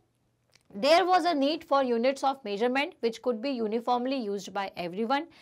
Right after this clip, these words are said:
Such units are called the standard units। तो हर एक उसकी जो यूनिट होती है जिसकी मदद से आप किसी भी चीज़ को मेजर करते हो वो आपका स्टैंडर्ड यूनिट्स कहलाती हैं। ठीक है, तो भाई आपके जो फिजिक्स है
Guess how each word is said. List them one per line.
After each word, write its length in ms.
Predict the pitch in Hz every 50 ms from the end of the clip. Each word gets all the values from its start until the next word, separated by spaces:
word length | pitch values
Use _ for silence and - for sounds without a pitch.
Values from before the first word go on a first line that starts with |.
| - - -
Such 240 | - - 311 330 330
units 320 | 330 311 277 294 294 277
are 200 | - 294 277 285 285 -
called 180 | 226 202 185 185
the 180 | 240 254 247 247
standard 520 | - - 226 180 165 170 175 170 165 156
units। 280 | 147 - 107 - - - - - - - -
तो 100 | 294 311
हर 340 | 269 - 294 311 349 539 - - _ -
एक 280 | 269 285 285 277 - - _ -
उसकी 440 | 214 214 - - - 226 214 220 220 - _ _
जो 80 | - 214
यूनिट 420 | 208 190 208 226 247 302 330 -
होती 240 | 269 214 208 214 208
है 140 | 214 214 208
जिसकी 300 | 185 202 196 - - 277
मदद 300 | 254 226 196 180 202 196
से 140 | - - 240
आप 140 | 226 233 -
किसी 260 | - 294 - 392 381
भी 120 | 370 339
चीज़ 280 | 330 - 240 226 226 -
को 140 | - 247 233
मेजर 340 | 202 190 196 190 214 277
करते 340 | 294 285 226 185 170 - 185
हो 200 | 185 208 240 - - - - - -
वो 80 | 226 311
आपका 500 | 330 339 - 233 233 233 233 - 277 285
स्टैंडर्ड 560 | 277 - - - 202 202 196 196 220 247 226
यूनिट्स 360 | 214 196 175 190 233 233 -
कहलाती 420 | - 208 180 170 156 151 - - 170
हैं। 200 | 170 170 - - - - - - _ _ -
ठीक 160 | 285 269 311
है, 160 | 330 339 339 - - - - -
तो 100 | - 339
भाई 240 | 311 330 349 370 370
आपके 400 | - - 262 269 262 269 330 320
जो 200 | 277 320 330 330
फिजिक्स 460 | 330 330 277 226 285 302 294 - -
है 160 | 285 285 330